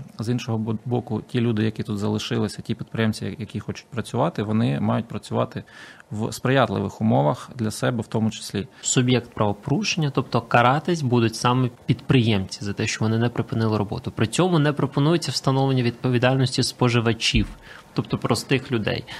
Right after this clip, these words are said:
Speaker 1: Держава, вона от тими способами, які,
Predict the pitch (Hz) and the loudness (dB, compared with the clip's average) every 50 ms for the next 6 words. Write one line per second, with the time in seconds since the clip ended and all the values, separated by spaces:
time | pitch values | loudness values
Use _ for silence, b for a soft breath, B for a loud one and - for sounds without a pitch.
0 | B B B B _ - - 123 120 123 113 113 127 147 147 139 127 110 - - | B B B B _ -6 -2 0 0 2 2 4 4 4 6 6 4 4 2 0
1 | 110 113 123 127 123 117 110 104 - - - - 123 - - - - - _ _ | 0 2 4 4 6 6 4 4 2 -2 -6 -6 -6 -6 -8 -14 -20 -20 _ _
2 | _ _ _ _ - 131 120 120 117 117 - - 123 110 - 113 104 110 110 110 | _ _ _ _ -2 0 2 2 0 0 -2 -4 -4 -4 -4 -2 0 2 2 4
3 | 113 113 110 113 - 113 110 | 2 2 0 -2 -2 -2 -2